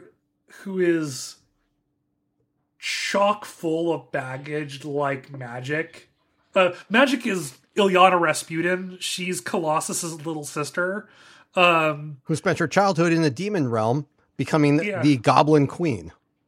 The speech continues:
Speaker 1: Yeah. No, she's not the Goblin
Speaker 2: Oh, not
Speaker 1: Queen.
Speaker 2: the Goblin Queen. The,
Speaker 1: Yeah.
Speaker 2: uh,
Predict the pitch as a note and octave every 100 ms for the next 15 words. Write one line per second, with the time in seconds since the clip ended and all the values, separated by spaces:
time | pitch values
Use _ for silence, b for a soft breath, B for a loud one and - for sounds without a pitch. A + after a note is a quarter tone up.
0 | _ - D3+ C3+ C3 b b b b b
1 | _ _ G3+ G3 F3+ D3+ F#3+ G#3 G3 D#3+
2 | D#3+ D3 D3 D#3 E3+ C#3+ C3+ A#2+ G#2 A#2+
3 | G#2+ - - C3+ D3 C#3 B2+ A#2+ A2+